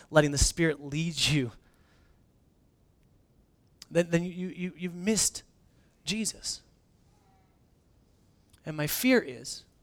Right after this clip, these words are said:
some of us, not all of us, some of us are sitting on the flip side of that woe. We're just,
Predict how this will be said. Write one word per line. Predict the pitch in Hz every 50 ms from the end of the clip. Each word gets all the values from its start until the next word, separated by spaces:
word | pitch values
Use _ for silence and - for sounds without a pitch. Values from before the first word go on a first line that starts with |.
| _ _ _ _
some | - - 196 208
of | 185 139
us, | 123 107 135 - - - - _ _ _ _ _ _ _ _ _ _ _ _ _ _ _ -
not | 151 165 160
all | 139 120
of | 110 -
us, | 127 - - - _ _ _ _ _ _ _ _ _ _ _ _ _ _ _ _ _ _ _ _ _ _ _ _ _ - - -
some | - - 165 185 190
of | 160
us | 131 131 - -
are | 131
sitting | - - - 160 151 151
on | 143 135
the | 131
flip | - - - 160 -
side | - - 160 151 151
of | 143
that | 147 143 135
woe. | 147 139 131 120 113 107 - - - - _ _ _ - - _ _ _ _ _ _ _ _ _ _ _ _ _ _ _ _ _ _ _ _ _ _ _ _ _ _ _ _ _ _ _ _ _ _ _ _ _ _ _ _ _ _ _ _ _ _ -
We're | 143 147
just, | 143 135 127 123 -